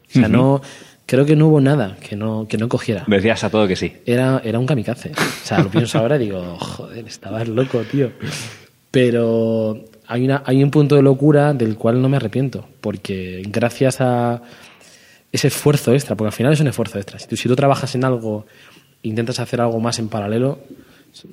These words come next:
Speaker 1: no, no deja de ser, de, o sea, de significar un, un esfuerzo extra muy grande que lo haces porque quieres. Y, y normalmente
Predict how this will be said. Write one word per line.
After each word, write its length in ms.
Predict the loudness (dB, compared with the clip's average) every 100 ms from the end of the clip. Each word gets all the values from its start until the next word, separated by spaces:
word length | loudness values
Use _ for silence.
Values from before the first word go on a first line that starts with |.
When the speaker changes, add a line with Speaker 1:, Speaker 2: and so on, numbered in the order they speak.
| -12
Speaker 1:
no, 260 | -6 -4 -4
no 240 | -2 -2
deja 180 | 0 -2
de 60 |
ser, 180 | -2 -4
de, 480 | -4 -4 -2 -4 -8 -16 -20
o 60 | -16
sea, 140 | -16 -12
de 340 | -12 -10 -10
significar 540 | -10 -10 -8 -4 -2 0
un, 240 | -2 -4
un 140 | -2 -4
esfuerzo 400 | -4 -6 -4 -4
extra 240 | -4 -4
muy 160 | -2 0
grande 380 | 0 0 -4 -8 -16 _ -20 _ _ -18 -18 _ _ _
que 120 | -2
lo 40 | 2
haces 120 | 2
porque 260 | 0 -2 0
quieres. 340 | -2 -2 -10 -14 -16 -20 -20 -20 _ _ -4
Y, 800 | 0 0 0 -2 -4 -6 -8 -12 _ _ _ _ -8
y 140 | -4
normalmente 880 | -2 -2 0 0 0 0 0 -2